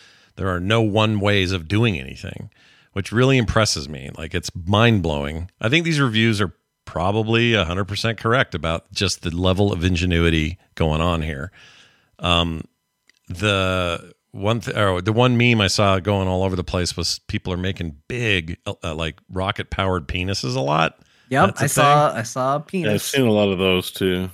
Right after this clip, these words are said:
Speaker 1: I think there's a lot of
Speaker 2: Which,
Speaker 1: emergent
Speaker 2: that
Speaker 1: stuff.
Speaker 2: isn't a spoiler, so, you know, that's fine. That's just what you're gonna decide to try and build.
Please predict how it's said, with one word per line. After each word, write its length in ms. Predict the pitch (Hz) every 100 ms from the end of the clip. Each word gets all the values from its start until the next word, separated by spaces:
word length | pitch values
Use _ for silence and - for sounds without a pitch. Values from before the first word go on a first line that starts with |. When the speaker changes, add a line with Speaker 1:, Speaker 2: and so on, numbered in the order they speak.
| -
Speaker 1:
I 100 | 110
think 160 | 147
there's 140 | 175 156
a 40 |
lot 220 | 139 131
of 60 | 123
Speaker 2:
Which, 80 | 107
Speaker 1:
emergent 400 | 101 110 110 117
Speaker 2:
that 160 | 220 269
Speaker 1:
stuff. 160 | -
Speaker 2:
isn't 240 | 214 240 208
a 60 |
spoiler, 680 | 185 - 202 180 139 127 143
so, 480 | 170 156 135 131 123
you 140 | 143
know, 120 | 135
that's 260 | 131 160 160
fine. 340 | - 135 104
That's 220 | 107 131 -
just 160 | 127
what 140 | 127 -
you're 120 | 117
gonna 240 | 113 104
decide 460 | 95 107 120 110 95
to 60 |
try 220 | 95 110 95
and 140 | 87
build. 380 | 104 80 104